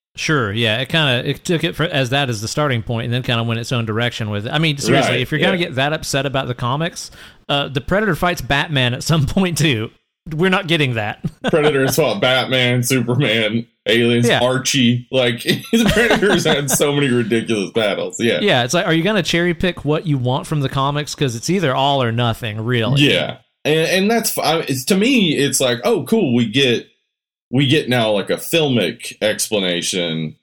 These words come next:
Speaker 2: for where that, that comes from. That doesn't take away from the fact that that comic book was cool. Uh, it, but it, it also, because I knew the comic story kept, 'cause when she got the flintlock,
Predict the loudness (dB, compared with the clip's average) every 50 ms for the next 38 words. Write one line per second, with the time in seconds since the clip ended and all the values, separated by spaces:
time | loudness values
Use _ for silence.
0 | _ -12 -6 -4 -2 0 0 0 0 0 0 0 0 0 -2 -2 -4 -8 _ _
1 | -8 -4 -4 -2 -4 -4 -4 -4 -4 -4 -6 -8 -6 -4 -2 -2 -2 -2 -2 -2
2 | -2 -2 -2 -2 -2 -2 -2 -2 -2 -2 -2 0 0 -2 -2 0 0 0 2 2
3 | 0 0 0 -2 -4 -4 -4 -2 -2 -2 0 0 0 0 -2 -4 -4 -2 -2 -4
4 | -2 -2 -2 -2 0 -2 -4 -4 -4 -6 -6 -6 -10 -6 -4 -2 -2 0 0 -2
5 | -2 -4 -6 -10 _ _ _ _ _ _ _ _ _ -2 0 0 2 2 2 2
6 | 2 2 2 4 4 2 2 2 2 4 4 4 2 2 2 2 2 2 0 -2
7 | 0 0 0 2 2 0 0 2 2 2 2 2 2 0 -2 -4 -2 -2 -2 0
8 | 0 -2 -4 -4 -4 -2 0 0 0 0 0 0 0 -2 -4 -8 _ _ _ _
9 | _ _ _ _ -4 -2 0 0 0 -2 -6 -10 -12 -14 _ _ _ _ 0 0
10 | 2 2 4 2 2 2 2 2 2 0 0 0 0 0 0 0 -2 -2 -2 -2
11 | -2 -2 -2 -2 -2 -2 -2 -2 -2 0 2 2 2 2 0 -4 -8